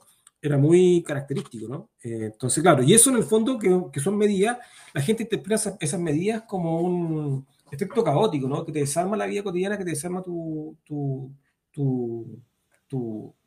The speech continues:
desarrollo, tu desenvolvimiento social en términos, en términos cotidianos. Y eso a su vez, esos son los resultados, ¿eh? Esto que estoy contando ahora es como el resultado, ¿no? Como un trabajo cualitativo.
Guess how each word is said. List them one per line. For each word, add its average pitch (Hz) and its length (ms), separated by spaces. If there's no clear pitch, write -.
desarrollo, 156 840
tu 139 160
desenvolvimiento 135 800
social 160 680
en 135 80
términos, 139 720
en 139 100
términos 156 300
cotidianos. 143 480
Y 170 160
eso 269 160
a - 20
su 247 140
vez, 190 400
esos 170 140
son 233 80
los 226 100
resultados, 185 400
¿eh? 185 60
Esto 180 180
que - 20
estoy 185 140
contando 185 300
ahora 190 120
es - 60
como 180 180
el 165 60
resultado, 160 360
¿no? 156 120
Como 156 120
un 165 100
trabajo 175 260
cualitativo. 165 560